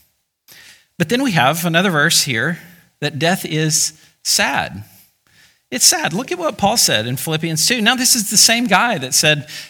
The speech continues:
"To be absent from the body is to be at home with the Lord,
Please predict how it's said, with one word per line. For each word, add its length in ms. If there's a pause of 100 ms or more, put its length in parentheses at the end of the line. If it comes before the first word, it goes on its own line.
(240)
"To 100
be 320
absent 340
from 120
the 60 (120)
body 220
is 260
to 60
be 140
at 80
home 180
with 100
the 100
Lord, 320